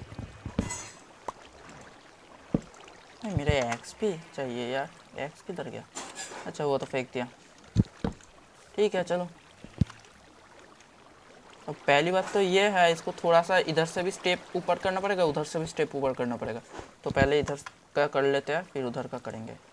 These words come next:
तो pickaxe इधर है हमारा, अभी पान-, पानी का कोई ज़रूरत नहीं है, तो पानी को रख देते हैं,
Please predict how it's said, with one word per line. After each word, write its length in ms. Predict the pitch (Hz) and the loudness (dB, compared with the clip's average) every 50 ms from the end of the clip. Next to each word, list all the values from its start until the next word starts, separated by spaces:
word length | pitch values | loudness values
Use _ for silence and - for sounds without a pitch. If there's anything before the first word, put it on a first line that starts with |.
| - - - | -20 -20 -20
तो 60 | - - - | -18 -16 -16
pickaxe 360 | 120 - - 127 127 - - | -10 -8 -6 -8 -6 -8 -10
इधर 240 | 123 120 127 123 123 | -6 -4 -4 -4 -4
है 300 | - 127 113 120 113 - - - - | -6 -6 -6 -6 -6 -8 -12 -18 -14
हमारा, 380 | 151 117 110 110 104 110 117 147 - _ _ _ - | -10 -8 -6 -6 -6 -8 -10 -12 -16 _ _ _ -6
अभी 120 | 120 120 | -4 -4
पान-, 260 | 117 - 117 117 117 117 - - - - - - - - - - - - | 0 0 0 0 0 -4 -10 -18 -20 -20 -20 -18 -18 -18 -18 -20 -10 -6
पानी 220 | 127 113 117 120 110 | -4 -4 -4 -4 -6
का 100 | 123 120 | -8 -8
कोई 180 | - 120 120 | -8 -8 -8
ज़रूरत 460 | 117 - 117 117 127 131 135 135 - | -6 -6 -4 -2 -2 -2 -2 -4 -4
नहीं 140 | 131 123 127 | -4 -2 0
है, 100 | 131 - | -2 -2
तो 100 | - - | -2 -4
पानी 260 | - 127 120 117 117 | -6 -4 -4 -6 -6
को 180 | 117 - 117 110 | -6 -6 -6 -6
रख 320 | 104 - - 117 107 - | -8 -10 -12 -8 -4 -2
देते 240 | - - - - - | -2 -2 -4 -10 -20
हैं, 100 | - - | -20 -20